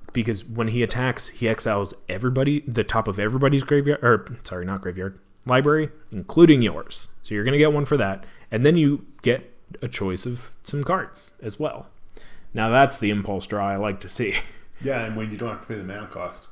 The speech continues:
Speaker 2: uh,
Speaker 1: Yeah.
Speaker 2: it's just
Speaker 1: You, you have a chance of playing some stuff that's not red, and
Speaker 2: Yeah.
Speaker 1: I like that. Um, so that, that's Dragon Breath.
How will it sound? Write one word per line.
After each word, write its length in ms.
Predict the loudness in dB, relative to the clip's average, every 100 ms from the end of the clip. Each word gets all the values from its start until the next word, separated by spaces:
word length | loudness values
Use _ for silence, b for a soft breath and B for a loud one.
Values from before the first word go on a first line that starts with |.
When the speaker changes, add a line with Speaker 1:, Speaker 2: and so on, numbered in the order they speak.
| -16 -14 -10 -6
Speaker 2:
uh, 160 | -4 -2
Speaker 1:
Yeah. 200 | -4 -6
Speaker 2:
it's 260 | -12 -14 -16
just 380 | -12 -12 -12 -18 -20 -20 -20 -20 B B B B B
Speaker 1:
You, 280 | 0 0 0 -6
you 200 | 0 2
have 140 | 2
a 20 | 0
chance 340 | 0 0 0
of 80 | -4
playing 320 | -2 0 0
some 160 | -2 -2
stuff 300 | -2 -2 -2
that's 200 | -4 -2
not 240 | -2 -2
red, 360 | -4 -6 -8 -12 -12 -6
and 220 | -6 -4
Speaker 2:
Yeah. 80 | -2
Speaker 1:
I 240 | 0 0
like 300 | 0 -4 -6
that. 260 | -10 -10 -14 -6 2
Um, 500 | 6 6 4 0 -4 -14 -20 -14 -4
so 260 | 6 8
that, 480 | 10 8 8 2 6
that's 220 | 6 6
Dragon 400 | 4 6 8 6
Breath. 180 | 4